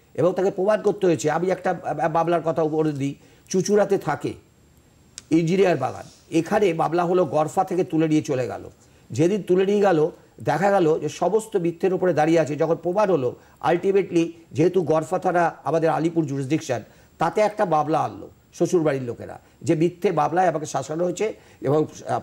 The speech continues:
ফাঁসানো শুধু তাই নয়, আমার ম-, অসম্মানটা, আমার মানহানিটা শুরু হয়েছে ওই গরফা থেকে। তখন এখানে কগনিজেন্স নিল, সেই নিয়ে সেই বিচার চলছে। তাতে তার বিরুদ্ধে, স্ত্রীর বিরুদ্ধে এমনকি গ্রেপ্তারি পরোয়ানা জারি হয়েছে,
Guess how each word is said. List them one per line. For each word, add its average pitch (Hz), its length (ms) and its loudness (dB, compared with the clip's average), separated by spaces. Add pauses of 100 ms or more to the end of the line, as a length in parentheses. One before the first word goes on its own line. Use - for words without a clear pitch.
ফাঁসানো 185 380 -4
শুধু 190 220 -4
তাই 156 220 0
নয়, 180 180 0 (300)
আমার 165 360 0
ম-, 139 200 -6 (260)
অসম্মানটা, 180 760 -2 (240)
আমার 156 280 0
মানহানিটা 175 580 0
শুরু 175 280 0
হয়েছে 185 220 2
ওই 165 80 4
গরফা 151 340 0
থেকে। - 300 -16 (400)
তখন 196 300 0
এখানে 180 320 2
কগনিজেন্স 160 520 0
নিল, 170 180 0
সেই 160 280 0
নিয়ে 151 360 0 (140)
সেই 160 200 -2
বিচার 170 300 -2
চলছে। 180 400 -6 (300)
তাতে 131 220 -2
তার 165 200 0
বিরুদ্ধে, 175 380 2
স্ত্রীর 175 320 0
বিরুদ্ধে 170 320 2
এমনকি 165 280 0
গ্রেপ্তারি 147 380 -2
পরোয়ানা 180 360 2
জারি 175 260 0
হয়েছে, 170 260 -4